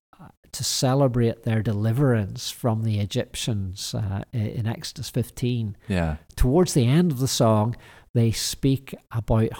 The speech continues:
Speaker 1: how God is going to bring them in and plant them on his mountain,
Speaker 2: Okay.
Speaker 1: uh, where he dwells,
Speaker 2: Mm.
Speaker 1: uh, his sanctuary, his holy place.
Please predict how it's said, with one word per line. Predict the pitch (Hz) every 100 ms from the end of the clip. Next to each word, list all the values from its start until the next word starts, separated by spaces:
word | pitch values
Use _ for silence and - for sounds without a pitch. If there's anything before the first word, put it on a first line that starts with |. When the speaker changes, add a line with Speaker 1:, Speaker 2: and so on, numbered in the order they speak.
| -
Speaker 1:
how | 117
God | 117 - 123 127 127
is | 110
going | 107 120 120
to | - 98
bring | - - 117 131 131
them | 123 113 110 - -
in | 113 120 117 104 -
and | 113 107 107
plant | - - 127 151 156 -
them | 127 107 110 135 - - - - _ -
on | 120 120 131 123
his | 120 - 131 123 113 -
mountain, | 117 107 117 139 151 - 117 95 120 -
Speaker 2:
Okay. | - 85 92 - _ _ _ _ -
Speaker 1:
uh, | 113 104 101 -
where | - 117
he | 110 113
dwells, | 104 110 120 117 98 107 214 - 95 90
Speaker 2:
Mm. | 85 92 - 120
Speaker 1:
uh, | 117 107 107 -
his | 147 120
sanctuary, | - 143 139 147 - - 110
his | 110 117 110
holy | - 139 127 127
place. | - 120 107 - - -